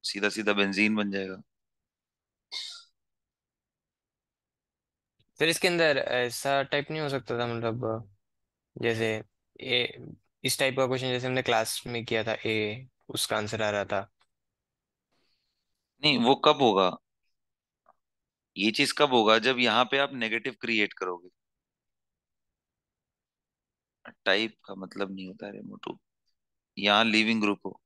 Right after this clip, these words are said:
Speaker 1: तब ना ये नेगेटिव इस पे अटैक करके लीविंग ग्रुप को बाहर निकलता है।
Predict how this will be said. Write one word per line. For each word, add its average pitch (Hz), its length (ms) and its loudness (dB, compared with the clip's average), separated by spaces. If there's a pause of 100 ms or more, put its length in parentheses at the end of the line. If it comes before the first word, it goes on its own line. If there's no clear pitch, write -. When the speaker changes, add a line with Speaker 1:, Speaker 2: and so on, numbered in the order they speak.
(960)
Speaker 1:
तब 131 140 4
ना 143 120 4
ये 165 140 4
नेगेटिव 139 340 4
इस 131 120 2
पे 131 100 0
अटैक 120 280 2
करके 117 220 -2
लीविंग 113 300 -4
ग्रुप 107 140 -2
को 107 100 -6
बाहर 101 240 4
निकलता 98 400 -10
है। - 60 -14